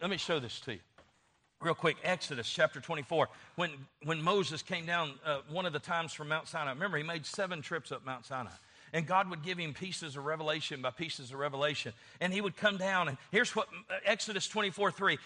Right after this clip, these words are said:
And Moses came and told the people all the words of the Lord and all the judgments, and all the people answered with one voice and said, 'All the words which the Lord has said will we do? Can you imagine?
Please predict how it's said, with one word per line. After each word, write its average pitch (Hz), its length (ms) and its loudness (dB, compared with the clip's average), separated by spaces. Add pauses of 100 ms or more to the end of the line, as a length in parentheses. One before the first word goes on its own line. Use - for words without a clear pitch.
(140)
And 196 180 4
Moses 233 400 6
came 220 380 -2
and 180 100 -2
told 240 300 0
the 208 80 2
people 175 320 -2
all 302 360 12
the 311 140 4
words 262 220 8
of 233 60 0
the 233 40 0
Lord 226 220 8 (140)
and 180 120 4
all 330 340 12
the 302 100 6
judgments, 202 440 2
and 196 100 0
all 339 320 12
the 330 200 6
people 233 320 4 (160)
answered 247 540 6 (120)
with 214 240 8
one 285 240 6
voice 254 320 6
and 214 140 2
said, 214 240 4 (120)
'All 427 480 12
the 415 200 12
words 302 420 12
which 226 220 4
the 220 100 2
Lord 208 300 6
has 190 180 6
said 170 380 4 (960)
will 208 460 8
we 170 500 -2 (160)
do? 139 260 -4 (840)
Can 269 240 4
you 370 220 8 (120)
imagine? 330 960 12